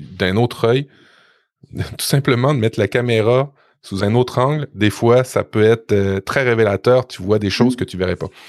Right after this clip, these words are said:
Speaker 1: Alors, euh, au niveau de, de, de ça, je trouve que c'est super complémentaire.
Speaker 2: Et puis, on, on,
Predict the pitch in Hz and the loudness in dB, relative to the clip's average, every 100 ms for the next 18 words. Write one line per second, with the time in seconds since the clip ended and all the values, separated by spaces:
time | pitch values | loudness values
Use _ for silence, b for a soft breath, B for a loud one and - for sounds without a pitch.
0 | B B 87 98 95 98 92 104 101 117 | B B 0 2 2 2 0 0 2 2
1 | 104 101 92 95 90 90 92 - 127 131 | 2 2 2 0 0 0 -2 0 -4 -2
2 | 123 - 101 - - 107 - 98 95 90 | -6 -6 -6 -8 -6 -6 -4 -6 -6 -6
3 | 104 107 - _ _ _ - B B B | -6 -8 -12 _ _ _ -20 B B B
4 | 196 214 269 285 277 - 226 202 214 190 | -2 0 2 4 2 0 -2 0 0 0